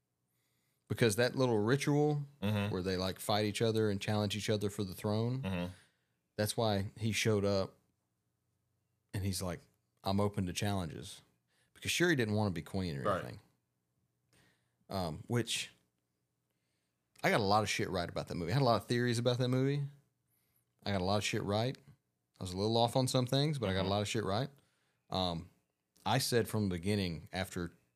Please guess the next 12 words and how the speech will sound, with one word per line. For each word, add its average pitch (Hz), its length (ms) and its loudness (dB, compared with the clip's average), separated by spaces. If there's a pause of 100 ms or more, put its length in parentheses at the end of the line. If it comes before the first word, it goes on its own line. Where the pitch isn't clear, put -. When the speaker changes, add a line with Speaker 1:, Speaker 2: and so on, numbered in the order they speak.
(180)
Speaker 1:
Chadwick 95 380 -2
Boseman 98 320 0
died, 107 320 -2 (920)
I 95 40 -8
was 90 120 -6
like, 87 180 -6
"You 98 60 -2
know 107 100 2
what 113 120 0
they 101 100 0
should 98 300 -2
do? 80 260 -4